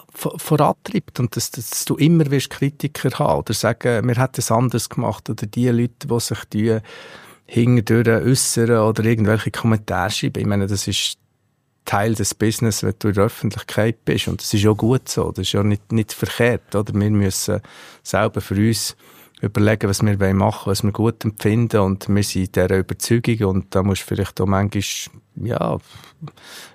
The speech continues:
äh, begreifen, dass vielleicht nicht jeder gleichgesinnt ist oder dass er es anders sieht. Und das ist völlig okay. Aber wenn ich Stand heute schaue,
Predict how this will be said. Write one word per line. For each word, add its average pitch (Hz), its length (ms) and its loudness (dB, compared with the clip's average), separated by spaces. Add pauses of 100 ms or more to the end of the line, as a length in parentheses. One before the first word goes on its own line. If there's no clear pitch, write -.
(120)
äh, 95 280 -4 (140)
begreifen, 110 520 2
dass 107 160 -2
vielleicht 107 280 0
nicht 101 160 0
jeder 110 400 2 (500)
gleichgesinnt 147 680 2
ist 160 160 0
oder 113 120 -2
dass 104 120 -2
er 101 60 0
es 98 120 -2
anders 160 400 0
sieht. 180 400 -6
Und 104 120 -4
das 107 120 -6
ist 101 100 -4
völlig 120 380 0
okay. - 480 -4
Aber 92 200 -2 (340)
wenn 110 200 -2
ich 110 100 0
Stand 107 340 0
heute 120 200 0
schaue, 113 420 2